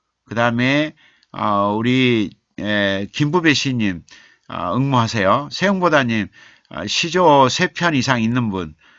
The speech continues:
우리 아정님도 세 편 이상 있잖아요. 아, 응모하세요. 응모하고 정당하게 평가를 받아보세요. 내 실력이 어느 정도인가. 예. 평가 받아보면 좋잖아요. 헌책님도 도전해보고,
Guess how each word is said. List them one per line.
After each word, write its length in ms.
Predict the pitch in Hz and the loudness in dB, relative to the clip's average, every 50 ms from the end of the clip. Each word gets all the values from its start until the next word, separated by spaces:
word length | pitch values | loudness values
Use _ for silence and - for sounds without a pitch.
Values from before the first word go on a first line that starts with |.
| _ _ _ - | _ _ _ -4
우리 140 | 123 131 | 0 2
아정님도 600 | 127 135 165 170 196 185 170 160 147 135 123 120 | 2 2 2 0 -4 -4 -4 -4 -4 -2 -2 -2
세 160 | 110 - 156 147 | -2 -2 -4 -4
편 180 | - 151 139 117 | -2 -2 -2 -2
이상 220 | 101 98 104 95 | -2 -2 -4 -6
있잖아요. 440 | 87 - 101 98 87 80 80 82 80 _ _ _ _ _ _ _ _ | -6 -6 -6 -6 -6 -6 -10 -12 -16 _ _ _ _ _ _ _ _
아, 260 | - - 113 98 95 110 | -10 -6 -4 -2 -2 0
응모하세요. 880 | 131 156 175 175 147 127 127 123 165 165 139 101 95 101 104 87 78 - _ _ _ _ _ _ _ _ _ _ _ _ _ _ _ - | -2 -2 0 0 0 0 2 0 0 2 2 4 4 2 2 0 -4 -14 _ _ _ _ _ _ _ _ _ _ _ _ _ _ _ -6
응모하고 500 | 131 151 175 175 165 151 151 151 170 165 | -4 0 4 6 6 6 6 4 2 0
정당하게 500 | - 139 139 147 165 165 156 135 120 120 | 2 0 0 0 0 0 0 0 -2 -4
평가를 420 | - - 170 170 - 175 151 120 | -4 -6 -10 -4 -4 -2 -2 -2
받아보세요. 840 | - 90 95 104 120 123 120 101 101 90 80 80 82 85 85 90 - _ _ _ _ _ _ _ _ _ _ _ - | -4 -4 -2 -2 -2 -2 -2 -4 -4 -4 -4 -4 -4 -6 -6 -10 -16 _ _ _ _ _ _ _ _ _ _ _ -4
내 120 | 104 107 | -2 -2
실력이 380 | 107 - - 165 160 165 139 117 | -2 -2 -2 -2 -2 0 0 0
어느 180 | 98 95 104 110 | 0 0 -2 -2
정도인가. 760 | 120 110 98 87 87 85 78 76 78 80 80 82 80 76 _ _ _ _ _ _ _ _ _ _ 87 | -2 -2 -4 -4 -8 -10 -10 -10 -8 -8 -8 -8 -10 -14 _ _ _ _ _ _ _ _ _ _ -12
예. 280 | 90 87 85 80 87 _ _ _ _ _ _ _ _ _ _ _ _ _ _ 104 - | -10 -10 -10 -10 -14 _ _ _ _ _ _ _ _ _ _ _ _ _ _ -20 -10
평가 260 | - 185 190 - 196 | -10 -8 0 0 0
받아보면 420 | 139 117 139 - 165 160 151 123 104 | 0 0 -2 0 0 -2 -2 -6 -4
좋잖아요. 540 | - 120 120 - 135 131 101 82 82 85 _ _ _ _ _ _ _ _ _ _ _ _ _ _ _ _ _ _ _ _ _ _ _ _ _ | -6 -8 -6 -6 -6 -6 -6 -8 -10 -14 _ _ _ _ _ _ _ _ _ _ _ _ _ _ _ _ _ _ _ _ _ _ _ _ _
헌책님도 800 | 160 170 - - 180 160 147 135 123 110 101 101 92 90 87 85 | -6 -4 -2 -2 -2 0 0 0 0 0 -2 -2 -4 -4 -6 -8
도전해보고, 840 | - 110 101 110 107 104 101 98 98 90 98 113 117 98 85 85 | -8 -6 -4 -2 -2 -2 -2 -4 -4 -4 -4 -2 -2 -2 -4 -6